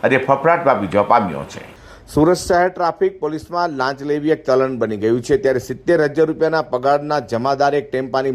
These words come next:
માસિક એક હજારનો હપ્તો નક્કી કર્યો હતો. વાત એમ છે કે સુરત ટ્રાફિક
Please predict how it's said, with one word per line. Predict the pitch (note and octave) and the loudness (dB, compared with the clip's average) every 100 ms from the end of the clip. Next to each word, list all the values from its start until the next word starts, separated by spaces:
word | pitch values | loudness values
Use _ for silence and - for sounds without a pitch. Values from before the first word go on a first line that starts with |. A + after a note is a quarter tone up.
| A#2+ | -2
માસિક | A#2+ A#2+ B2+ A#2+ | -2 -4 -8 -8
એક | B2 A2+ G2+ | -2 -2 2
હજારનો | C3 B2 | 0 0
હપ્તો | A2+ - A2+ | -4 -4 -2
નક્કી | G2+ G2 - | -2 -8 -6
કર્યો | F#2+ F2+ | -4 -4
હતો. | D2 - - - - - - | -8 -14 -20 -20 -20 -20 -6
વાત | E2 F2+ G2+ | -4 0 0
એમ | G#2 | 2
છે | G#2+ | 2
કે | A2 G2+ | 0 0
સુરત | A2 G2+ | -2 0
ટ્રાફિક | A2 A2 G#2+ | -2 -2 -4